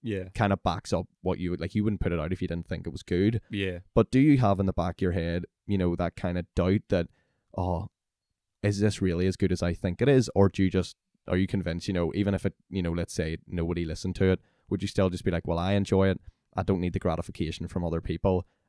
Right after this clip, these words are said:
Speaker 2: And then you get that internal gratification that
Speaker 1: Yeah.
Speaker 2: I've made a good thing, whether other people like it or not.
Speaker 1: Um, well, I,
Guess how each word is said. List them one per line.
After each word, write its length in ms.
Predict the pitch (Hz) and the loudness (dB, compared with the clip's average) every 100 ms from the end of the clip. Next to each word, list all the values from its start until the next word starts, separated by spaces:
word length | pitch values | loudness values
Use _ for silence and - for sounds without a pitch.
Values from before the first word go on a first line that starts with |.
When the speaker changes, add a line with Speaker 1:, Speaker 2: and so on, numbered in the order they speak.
| - | -2
Speaker 2:
And 120 | 101 | 0
then 120 | 95 | 2
you 80 | 95 | 2
get 160 | 92 - | 0 0
that 140 | 92 | -2
internal 360 | 82 - 87 95 | -2 0 2 4
gratification 720 | 110 107 - 110 104 104 101 | 4 2 0 0 0 0 -2
that 180 | 87 82 | -2 -2
Speaker 1:
Yeah. 140 | 101 | 0
Speaker 2:
I've 160 | 87 90 | 0 2
made 160 | 90 87 | 0 0
a 40 | |
good 200 | 85 82 | 0 -2
thing, 300 | - 90 90 | 0 0 2
whether 300 | 90 87 90 | 2 2 2
other 140 | 85 | 0
people 280 | 87 90 90 | 0 -2 -4
like 220 | 82 85 | -4 -4
it 60 | 87 | -4
or 80 | 85 | -4
not. 280 | 85 104 143 _ _ _ _ | 0 0 0 _ _ _ _
Speaker 1:
Um, 420 | 120 120 123 117 101 _ _ _ _ _ _ - | -2 0 0 -4 -10 _ _ _ _ _ _ -4
well, 260 | 113 117 | -2 0
I, 200 | - 123 | 0 -2